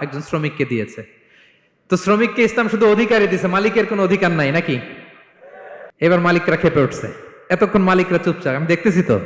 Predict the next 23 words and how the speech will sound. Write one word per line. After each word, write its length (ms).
এতক্ষণ 380
যা 160
যা 120
বলতেছি 380
মালিকরা 360
চুপচাপ 360
শুনতেছে। 420
যখনই 320
বলছি 240
মালিকের 380
অধিকার 360
আছে 240
না 100
নাই, 120
মালিকরা 360
কয় 140
আছে। 680
হ্যাঁ, 340
ইসলাম 440
check 140
and 160
balance 360
করেছে। 340